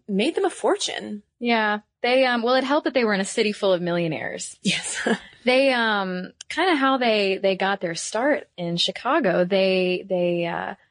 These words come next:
Speaker 2: bought a former brothel, a
Speaker 1: Mm-hmm.
Speaker 2: huge mansion in Chicago in the Levee District, which is the vice den
Speaker 1: Ooh.
Speaker 2: of Chicago. Um, yeah, they bought a former brothel,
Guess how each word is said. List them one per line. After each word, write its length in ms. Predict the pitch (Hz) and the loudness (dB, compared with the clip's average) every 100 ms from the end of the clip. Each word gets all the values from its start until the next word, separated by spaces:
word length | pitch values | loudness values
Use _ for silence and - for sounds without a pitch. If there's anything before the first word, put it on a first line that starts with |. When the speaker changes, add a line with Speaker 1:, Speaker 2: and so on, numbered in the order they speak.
| _ _ | _ _
Speaker 2:
bought 480 | 185 214 262 403 - - | -2 0 2 0 -4 -2
a 120 | 220 | -2
former 360 | - 226 262 320 | 0 0 2 2
brothel, 540 | 196 147 175 196 262 _ | 0 -2 -6 -6 -8 _
a 40 | 185 | -2
Speaker 1:
Mm-hmm. 100 | 185 | 0
Speaker 2:
huge 440 | 226 320 349 240 | 4 4 4 2
mansion 340 | 226 185 196 175 | 0 0 -2 -2
in 80 | |
Chicago 440 | 170 180 175 170 175 | -2 -2 -2 0 0
in 60 | 180 | 0
the 60 | |
Levee 300 | 180 196 190 | 2 2 0
District, 480 | 180 - - - - | -2 -6 -6 -8 -10
which 140 | 156 175 | -14 -12
is 120 | 170 | -6
the 160 | 180 | -4
vice 460 | 170 156 160 156 - | -2 -2 -2 -2 -6
den 580 | 208 180 156 156 170 214 | -6 -2 0 0 0 0
Speaker 1:
Ooh. 260 | - - - | 0 0 2
Speaker 2:
of 180 | 214 - | 2 0
Chicago. 880 | - - 202 190 208 190 214 285 302 - - - - _ - | -2 -2 0 0 2 2 4 2 0 -8 -20 -20 -20 _ -4
Um, 600 | 285 262 240 226 214 196 214 | 0 2 2 2 0 -2 -2
yeah, 120 | 311 466 | 2 2
they 60 | |
bought 200 | 240 247 | 2 2
a 40 | 359 | 0
former 280 | 339 370 349 | 0 0 2
brothel, 600 | 220 208 214 220 226 | 2 0 0 0 -2